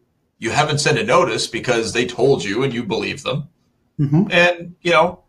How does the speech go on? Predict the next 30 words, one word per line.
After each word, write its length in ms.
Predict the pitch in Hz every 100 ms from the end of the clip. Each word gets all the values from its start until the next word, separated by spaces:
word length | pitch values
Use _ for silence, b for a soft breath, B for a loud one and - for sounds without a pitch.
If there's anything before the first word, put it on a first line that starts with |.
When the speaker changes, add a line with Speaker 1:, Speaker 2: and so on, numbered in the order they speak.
| _
Speaker 1:
now 140 | 143
all 180 | 180 151
of 60 | 131
a 40 |
sudden, 280 | - 131 127
you 60 | 143
know, 100 | 143
you're, 320 | 143 147 -
you 100 | 139
won't 160 | 165 139
get 140 | 131
them 100 | 120
out 120 | 127
till 120 | -
the 80 | 147
following 380 | 156 185 117 98
month, 300 | - - _ _ _
because 360 | - 123 120 113
by 120 | 113
the 80 | 110
time 180 | 120 117
that 160 | 110
fifteen 340 | - - 151 175
day, 220 | - - -
fifteen 320 | 117 131 127
days 200 | 151 143
runs 200 | 143 139
up. 160 | - _ _ _ _ _ _ _ _ _ _ _ _ _ _ -
So 220 | 170 170
that's, 540 | 180 180 185 - -